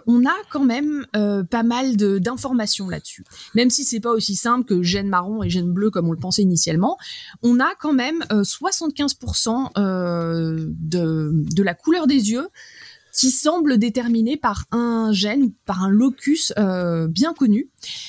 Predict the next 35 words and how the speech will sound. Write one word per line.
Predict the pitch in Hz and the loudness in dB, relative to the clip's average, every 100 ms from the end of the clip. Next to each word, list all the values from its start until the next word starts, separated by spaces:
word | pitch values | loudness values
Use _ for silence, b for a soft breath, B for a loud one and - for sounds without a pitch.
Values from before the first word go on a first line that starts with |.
| B B | B B
euh, | 196 | -4
qui | - | -2
s'appelle | - - 311 | -4 0 2
le | 226 | 2
gène | 226 240 | 2 0
O | - | -2
K | 320 285 | -2 0
deux, | 208 247 | 0 0
dont | 240 190 | 0 0
on | 190 | 0
a | 185 | 0
déjà | 175 214 247 | 0 0 0
parlé | 262 214 208 | -2 -2 -2
dans | 220 | 0
plusieurs | 180 - 233 262 226 | -4 0 2 2 2
émissions, | 202 180 - 247 | 0 0 -2 -4
qui | 302 - 190 | -4 0 2
est | 185 | 2
situé | - 185 - | 0 -2 0
sur | 233 185 | 0 0
le | 170 | -2
chromosome | 214 226 202 175 | 0 0 2 0
quinze | - 190 277 226 B B B - | -2 -2 0 0 B B B -4
et | 226 | -4
qui | 190 254 | 0 2
est | |
muté | 254 349 - 277 320 | 2 0 -2 -2 0
dans | 220 | 2
l'albinisme | 208 233 214 202 240 262 269 226 | 0 -2 -2 -2 2 2 2 0
qu'on | 202 202 | 0 -2
retrouve | 196 - 233 | -4 -4 -4
chez | - | -2
les | 180 | 0
poissons | 180 185 190 | 0 -2 -2
cavernicoles | - 180 170 165 165 202 302 | -2 0 2 0 0 0 -2